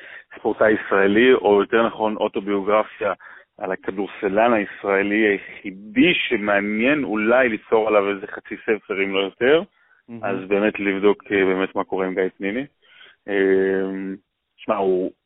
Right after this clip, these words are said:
Speaker 1: הוא איש-, הוא אישיות כדורסל מאוד מאוד מעניינת, ב-, במעטפת שלנו.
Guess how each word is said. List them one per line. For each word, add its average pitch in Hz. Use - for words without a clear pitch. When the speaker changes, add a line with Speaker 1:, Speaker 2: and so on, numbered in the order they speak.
Speaker 1:
הוא 107
איש-, -
הוא 101
אישיות 107
כדורסל 123
מאוד 113
מאוד 110
מעניינת, 107
ב-, 90
במעטפת 98
שלנו. 101